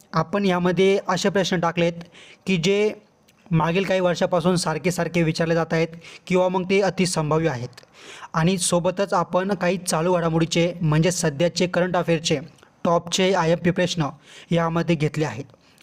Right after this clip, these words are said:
अशा प्रकारे जर आपण विचार केला, तर हा संपूर्ण व्हिडिओ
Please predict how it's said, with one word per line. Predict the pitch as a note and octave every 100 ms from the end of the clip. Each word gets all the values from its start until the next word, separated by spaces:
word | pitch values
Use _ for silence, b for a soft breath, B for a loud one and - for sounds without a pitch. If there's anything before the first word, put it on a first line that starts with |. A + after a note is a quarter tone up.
| -
अशा | F3 F#3+
प्रकारे | F#3 F3+ F3+
जर | F3
आपण | F3+ F3+
विचार | E3+ F#3
केला, | D#3+ F3 D#3+ E3+ E3 B B
तर | F3+
हा | F3 F3+
संपूर्ण | F3+ F3+ F#3+ G3
व्हिडिओ | E3 E3+ E3+